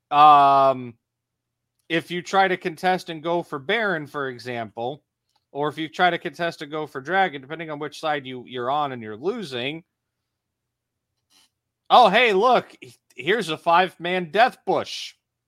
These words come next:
And it doesn't, and there's no bushes. It's, "Oh, hey, look, here's five-man death fog." And boom, you're dead before you can even do anything. And it's just,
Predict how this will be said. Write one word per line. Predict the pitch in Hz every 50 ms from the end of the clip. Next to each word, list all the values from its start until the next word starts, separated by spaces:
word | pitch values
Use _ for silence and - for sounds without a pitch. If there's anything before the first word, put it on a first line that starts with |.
| _ _ _ _ -
And | 147 170
it | 180 165
doesn't, | 196 208 185 185 190 190 170
and | 175 175 180
there's | 190 196 185 -
no | 226 220 220
bushes. | 175 160 214 240 247 - - 156 120 110
It's, | 131 127 - - _ _ _ _ _ _ -
"Oh, | - 214 262 226
hey, | 196 220 233 220
look, | 208 220 240 214 - -
here's | 202 214 247 196
five-man | - - - 135 143 165 180 185 170 147 139 160 175 190 202 196 165
death | - 240 262 254 - _ _
fog." | - 180 156 131 107 95 90 90 _ - -
And | 143 147 156 151 147 _ -
boom, | 180 262 262 220 160 117 101 95
you're | 98 120 156 180 170 _ _
dead | - 160 160 170 170 _ _ -
before | 175 170 - - 165 170 175 180
you | 180 196 185
can | - 208 202
even | 214 220 214 208 226 220 196 185 _ _
do | - 240 269 247 190
anything. | 139 110 95 85 _ _ _ _ _ _ _ _ _ _ _ _ _ _ _ _ _ _ _ _ _ _ _ _ _ _ _ _ _ _ _ _ _ _ _ _ _ _ _ _ _ _ _ _ _ _ _ _ _ _ _ _ _ _ _ _ _ _ _ _ _ _ _ _ -
And | 156 160 170 170 165 165 165 156 -
it's | 151 156 156 151 - -
just, | - 156 170 165 147 - -